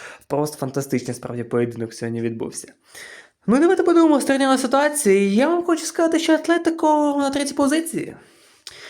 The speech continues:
Ем, до більше того, тридцять п'ять очок в Атлетико, і, в принципі, я вам хочу сказати, що за втраченими балами Атлетико може і Барселону догнати.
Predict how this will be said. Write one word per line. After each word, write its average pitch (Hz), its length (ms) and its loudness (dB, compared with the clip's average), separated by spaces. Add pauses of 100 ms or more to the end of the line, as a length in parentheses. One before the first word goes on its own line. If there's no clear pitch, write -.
(240)
Ем, 165 260 -2
до 165 140 2
більше 294 280 0
того, 185 200 2
тридцять 220 360 0
п'ять 226 120 2
очок 233 220 0
в 185 60 2
Атлетико, 220 600 2
і, 185 100 4
в 185 100 -4
принципі, 220 440 0
я 185 120 4
вам 214 160 2
хочу 220 160 -4
сказати, 202 400 0
що 180 440 2
за 165 120 2
втраченими 165 520 0
балами 170 560 0 (420)
Атлетико 185 420 -2
може 165 300 2
і 156 320 4
Барселону 175 640 0
догнати. 131 600 -4